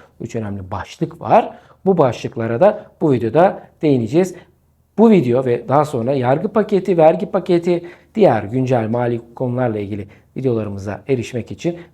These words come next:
bir an önce haberdar olmak için abone olun, takipte kalın, bildirimleri açın diyoruz. Şimdi gelelim arabuluculukla ilgili dokuzuncu yargı paketindeki değişikliklere.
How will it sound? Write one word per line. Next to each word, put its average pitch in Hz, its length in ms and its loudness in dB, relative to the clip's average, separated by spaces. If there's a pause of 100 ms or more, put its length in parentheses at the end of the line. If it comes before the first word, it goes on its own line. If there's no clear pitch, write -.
(120)
bir 143 200 2
an 180 120 6
önce 98 420 -6
haberdar 101 440 -6
olmak 95 320 -12
için 202 320 -4 (380)
abone 202 280 4
olun, 135 400 0
takipte - 460 -6
kalın, 156 260 -6 (160)
bildirimleri 113 640 -6 (400)
açın 147 380 -8 (140)
diyoruz. 123 320 -4
Şimdi 185 240 0
gelelim 113 320 2 (1160)
arabuluculukla 135 640 2
ilgili 110 300 -2
dokuzuncu 139 500 0
yargı 117 260 0
paketindeki 104 640 -6
değişikliklere. 117 840 -4